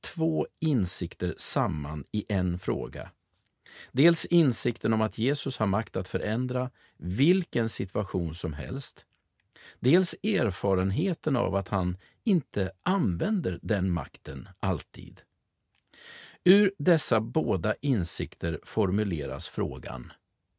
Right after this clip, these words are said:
"Varför?" Vad tänker Jesus? Hur svarar han på Martas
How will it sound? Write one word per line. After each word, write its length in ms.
"Varför?" 1000
Vad 120
tänker 440
Jesus? 720
Hur 120
svarar 580
han 360
på 180
Martas 720